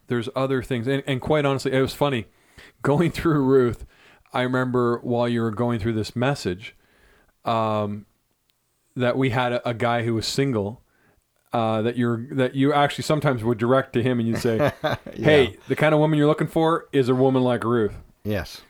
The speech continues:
Speaker 1: Right?
Speaker 2: Yes.
Speaker 1: So i-, is that sort of the general idea? If you're, if you're looking for a woman, Ruth's the kind of woman.
Speaker 2: Yeah. You know, I mean, you could, you could kinda line her up with, uh, Proverbs thirty-one and, uh, and, uh,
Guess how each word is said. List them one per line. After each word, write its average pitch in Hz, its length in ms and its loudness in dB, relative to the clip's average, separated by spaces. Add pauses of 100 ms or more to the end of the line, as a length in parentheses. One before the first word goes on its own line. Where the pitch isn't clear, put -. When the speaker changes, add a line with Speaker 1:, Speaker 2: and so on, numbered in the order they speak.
(120)
Speaker 1:
Right? 113 200 0
Speaker 2:
Yes. - 120 -8
Speaker 1:
So 123 480 0
i-, - 20 -6
is 139 300 0
that 143 180 2
sort 139 200 2
of 127 60 0
the 127 80 2
general 127 340 0
idea? 120 380 0
If - 200 -4
you're, 123 180 2
if 127 160 -2
you're 123 80 0
looking 147 220 0
for 147 160 2
a 139 60 6
woman, 135 240 2
Ruth's 123 280 2
the 123 80 -2
kind 117 180 -2
of 113 60 -2
woman. 104 240 -2 (1040)
Speaker 2:
Yeah. 170 380 2 (200)
You 143 140 0
know, 131 280 2
I 139 40 4
mean, 131 220 0
you 139 80 -2
could, 123 140 -8
you 131 80 -6
could 120 200 -10
kinda 120 220 -2
line 117 300 2
her 110 220 0
up - 200 -2
with, - 340 -4
uh, 107 240 2
Proverbs 107 640 -4
thirty-one 110 800 0
and, 95 380 -4
uh, 95 280 -4 (560)
and, 101 420 -6
uh, 101 340 -6